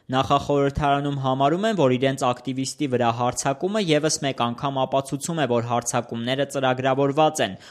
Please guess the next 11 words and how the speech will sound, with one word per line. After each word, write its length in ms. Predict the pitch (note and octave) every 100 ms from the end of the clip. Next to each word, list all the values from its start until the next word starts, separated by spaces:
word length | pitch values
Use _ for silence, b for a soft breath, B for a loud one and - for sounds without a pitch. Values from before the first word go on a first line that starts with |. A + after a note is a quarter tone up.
| B
ունեն 340 | C3+ C3+ C3 A#2
քաղաքական 720 | B2+ B2 B2 C3 B2 B2+ B2
շարժառիթ 680 | B2+ B2 B2 C3+ F#3+ G3
և 160 | C#3 B2+
ուղղված 420 | A#2 A#2+ C#3 E3
են 120 | D#3 D3+ B B B2+
հարյուրամյակը 800 | B2+ B2+ B2+ A#2+ B2 C#3+ D3 C#3
առանց 400 | B2 A#2+ B2+ B2+
ռեժիմի 480 | A#2+ A2+ A2+ A#2+
շարժման 600 | - A2+ A2+ A#2+ A#2 A#2+ B2
դեմ։ 260 | C3+ A#2